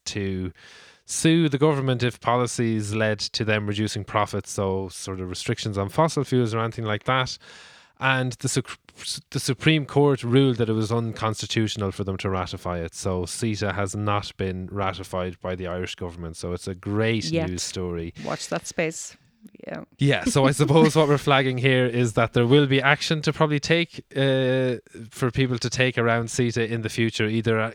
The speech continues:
Speaker 1: calling for it to be brought to a referendum for the people or just lobbying T Ds to, um, to vote against ratifying it. But it's, it's an amazing story, and well done to Patrick Costello, who actually put his house up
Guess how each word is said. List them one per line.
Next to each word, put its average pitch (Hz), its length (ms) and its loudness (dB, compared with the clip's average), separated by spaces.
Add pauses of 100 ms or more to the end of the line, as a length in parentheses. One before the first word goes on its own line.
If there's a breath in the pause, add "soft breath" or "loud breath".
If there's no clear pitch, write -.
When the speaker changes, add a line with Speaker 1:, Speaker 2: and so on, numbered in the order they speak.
(140)
Speaker 1:
calling 127 340 2
for 127 120 -2
it 120 60 -6
to 120 80 -4
be 117 120 0
brought 117 260 2
to 117 120 0
a 110 40 2
referendum 117 480 2
for 117 120 -4
the 110 100 -2
people 120 480 0
or 107 260 0
just 107 300 -4
lobbying 101 420 0
T 98 180 -4
Ds 95 380 -4
to, 87 580 -6
um, 87 580 -10 (600)
to 98 200 -2
vote 92 540 -4
against 95 520 -4
ratifying 92 640 -4
it. 80 220 -10
But 90 240 -6
it's, - 420 -12
it's 98 220 -10
an 95 80 -10
amazing 120 320 0
story, 101 380 -2
and 104 160 -4
well 113 220 0
done 110 260 0
to - 100 -6
Patrick 104 360 -6
Costello, 113 420 -2
who 113 120 0
actually 131 280 0
put 131 160 -2
his 120 140 -4
house 151 340 -2
up 117 240 0